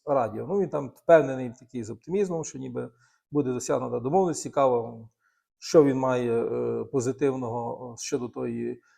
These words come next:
домовленості, тобто який позитив буде для України такою домовленістю. Але все-таки двадцять п'ять відсотків він вважає, що вона може бути невдалою. Ну, побачимо,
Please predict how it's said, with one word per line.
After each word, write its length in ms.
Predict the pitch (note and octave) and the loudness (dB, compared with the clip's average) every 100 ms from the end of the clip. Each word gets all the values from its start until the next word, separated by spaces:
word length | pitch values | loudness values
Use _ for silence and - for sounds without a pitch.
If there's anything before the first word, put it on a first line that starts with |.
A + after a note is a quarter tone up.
| _ _ - | _ _ -6
домовленості, 540 | A#2+ D3 G3 F#3 D3 | 0 4 4 4 -2
тобто 240 | C3+ A#2+ | -4 -6
який 240 | A2+ A#2+ D3+ | -8 -2 -2
позитив 420 | D3+ B2 B2 C#3 | 0 -4 -2 -4
буде 220 | B2 B2 | -4 -6
для 120 | A#2 | -4
України 300 | B2 F#3+ F#3+ | 2 4 4
такою 320 | E3+ D3+ D#3+ D3+ | 2 0 0 2
домовленістю. 560 | D3 D3 B2+ - C#3+ - _ _ _ _ - | 0 -2 -6 -8 -10 -10 _ _ _ _ 2
Але 320 | F#3+ A3+ G#3+ | 8 10 10
все-таки 500 | D3 - F3 E3+ D3 | 6 0 0 0 0
двадцять 260 | D3 D3+ | 2 0
п'ять 140 | D#3 C3 | -2 -4
відсотків 460 | C3 F3+ F#3 - | -2 -2 -4 -6
він 80 | D3 | -6
вважає, 260 | A#2+ C#3 D3 | -2 0 0
що 140 | - | -4
вона 160 | B2+ C3 | -6 -4
може 280 | C3 B2 A#2+ | -4 -4 -6
бути 360 | B2+ B2 C3 | -8 -8 -8
невдалою. 760 | A#2+ D3 D3+ A2 G#2+ G2+ G#2 G#2 | -2 -2 -2 -2 -4 -2 -8 -12
Ну, 200 | C3+ G3+ | -8 -6
побачимо, 640 | G3 F3 C#3 - B2 A#2+ | -4 -2 -2 -2 -10 -18